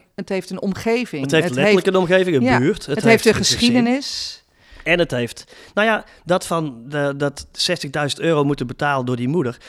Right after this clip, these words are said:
Speaker 2: Dat hoorde ik van, ehm, ik moest een keer, toevallig ook op een zondag, in de buurtrechtbank in Amsterdam Zuidoost. Fantastisch project, maar heel laagdrempelig. Dus aan een gewone tafel, rechtspraak, kleinere zaken.
Speaker 1: Buurtrechtbank, dus een rechter in de buurt die gewoon ook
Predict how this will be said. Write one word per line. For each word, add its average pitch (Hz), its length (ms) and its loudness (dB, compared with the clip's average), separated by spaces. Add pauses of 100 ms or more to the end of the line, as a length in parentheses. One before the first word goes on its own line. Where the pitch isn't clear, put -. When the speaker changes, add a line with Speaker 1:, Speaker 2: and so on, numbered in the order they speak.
(180)
Speaker 2:
Dat - 260 -6 (120)
hoorde 165 360 0
ik 147 100 -2
van, 139 260 -4
ehm, 123 320 -2 (100)
ik 143 140 -8
moest 170 240 -2
een - 60 -12
keer, 165 380 -2
toevallig 127 320 -4
ook 147 120 -2
op 160 100 -6
een 139 60 -8
zondag, 147 440 -2
in 165 140 0
de 147 80 0
buurtrechtbank 127 680 0
in 127 80 -6
Amsterdam 123 320 -4
Zuidoost. 113 480 -6
Fantastisch - 420 -4
project, 101 360 -12
maar 117 120 -6
heel 139 180 0
laagdrempelig. 135 680 -2
Dus 123 180 -10
aan 139 140 -2
een 127 60 -4
gewone 147 360 4
tafel, 131 360 0
rechtspraak, 120 560 -6
kleinere 113 340 -8
zaken. 117 200 -4
Speaker 1:
Buurtrechtbank, 220 640 0
dus 185 140 -6
een 185 180 -2
rechter 202 480 0
in 262 200 4
de 240 100 2
buurt 202 360 0
die 185 100 -10
gewoon 180 240 -2
ook 165 120 0